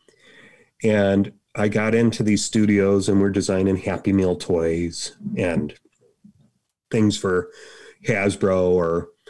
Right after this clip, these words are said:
uh, Mattel and, and, uh, slot machines and, you know, all of these things, some of them very organic, some of them very industrial. And what I found is,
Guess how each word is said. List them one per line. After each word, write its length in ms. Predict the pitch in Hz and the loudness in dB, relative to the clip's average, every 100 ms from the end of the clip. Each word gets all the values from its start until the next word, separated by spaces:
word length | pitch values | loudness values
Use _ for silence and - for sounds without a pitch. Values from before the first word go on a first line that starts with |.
| - _ _ _ - | -20 _ _ _ -8
uh, 180 | 101 110 | -4 0
Mattel 840 | 120 110 - 107 101 98 95 95 | 0 -2 -2 0 2 2 2 0
and, 280 | 87 90 139 | 0 -2 -4
and, 440 | 117 92 90 87 | -4 -2 -2 -2
uh, 420 | 90 85 85 85 123 | -2 -2 -4 -6 -6
slot 420 | - 131 120 - | -4 -4 -4 -2
machines 920 | 113 - 117 104 101 98 95 95 92 | -2 0 0 2 2 2 2 2 0
and, 400 | 90 85 85 101 | -2 -2 -4 -4
you 80 | 113 | -2
know, 140 | 104 | -2
all 340 | 101 131 156 165 | -2 0 4 4
of 100 | 120 | 4
these 240 | 110 98 | 2 2
things, 240 | - 98 - | 0 -2 0
some 220 | 139 156 | 2 2
of 80 | 139 | 4
them 240 | 135 120 | 4 4
very 260 | 113 107 107 | 4 4 4
organic, 540 | 98 95 95 92 92 - - | 2 2 0 0 -2 -8 -14
some 260 | - 110 110 | -6 0 2
of 60 | |
them 140 | 107 104 | 2 2
very 220 | 95 98 | 2 2
industrial. 800 | 92 87 - - 90 85 82 _ _ - - - _ _ - | 0 -2 -4 -2 0 0 -4 _ _ -20 -20 -20 _ _ -2
And 260 | 101 98 | 2 2
what 200 | 113 110 | 2 2
I 100 | 110 | 2
found 420 | 101 127 127 139 117 | 0 0 0 2 2
is, 480 | 98 92 87 - | 2 2 0 -4